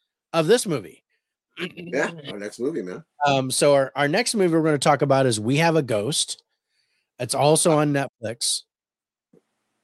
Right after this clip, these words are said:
Speaker 2: I thought this movie was gonna be trash. I'm just gonna put, I had no really interest. I knew it was new, and I said, Hey, we have this, um, and I was like, I know this wasn't gonna, in my mind was like, "This is gonna suck."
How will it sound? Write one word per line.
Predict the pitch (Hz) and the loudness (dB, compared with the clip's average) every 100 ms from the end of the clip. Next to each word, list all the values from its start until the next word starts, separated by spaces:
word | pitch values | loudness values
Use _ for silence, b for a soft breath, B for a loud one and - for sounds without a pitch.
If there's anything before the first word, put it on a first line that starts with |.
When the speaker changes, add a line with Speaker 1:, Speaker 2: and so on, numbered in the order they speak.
| - | -14
Speaker 2:
I | 120 147 | -10 -10
thought | 104 95 | -10 -14
this | 98 | -12
movie | 92 82 80 | -12 -12 -14
was | 73 | -16
gonna | 69 | -16
be | 69 | -16
trash. | - 62 - - - - _ | -14 -16 -18 -20 -20 -20 _
I'm | 92 104 | -10 -8
just | - | -10
gonna | 98 | -12
put, | 95 | -8
I | 98 | -6
had | 107 85 | -4 -6
no | 90 92 95 92 92 | -8 -8 -6 -6 -6
really | 92 95 92 | -6 -8 -8
interest. | 90 80 90 - _ _ - | -12 -12 -16 -16 _ _ -2
I | |
knew | 131 160 | 4 4
it | 156 | 4
was | 117 | 0
new, | 123 131 123 | -4 -4 -6
and | |
I | 101 | -10
said, | 87 | -10
Hey, | 92 82 73 _ _ _ - | -10 -10 -12 _ _ _ -16
we | 90 | -8
have | 101 117 | -6 -6
this, | 98 92 - - _ _ _ _ _ _ - | -4 -4 -6 -16 _ _ _ _ _ _ -20
um, | 80 - - - _ _ _ - | -18 -18 -20 -20 _ _ _ -12
and | 107 92 90 - _ _ _ - | -10 -10 -12 -16 _ _ _ -18
I | |
was | 95 | -14
like, | - 92 - | -14 -14 -8
I | 95 | -4
know | 92 117 | 2 2
this | 104 90 | 2 -8
wasn't | 80 78 | -12 -14
gonna, | 69 _ _ | -18 _ _
in | 104 | -10
my | 87 | -6
mind | 92 95 92 | -4 -4 -4
was | 76 | -10
like, | 76 - | -16 -14
"This | 87 | -16
is | 80 | -16
gonna | 73 | -18
suck." | - - 104 101 - | -16 -10 -8 -8 -12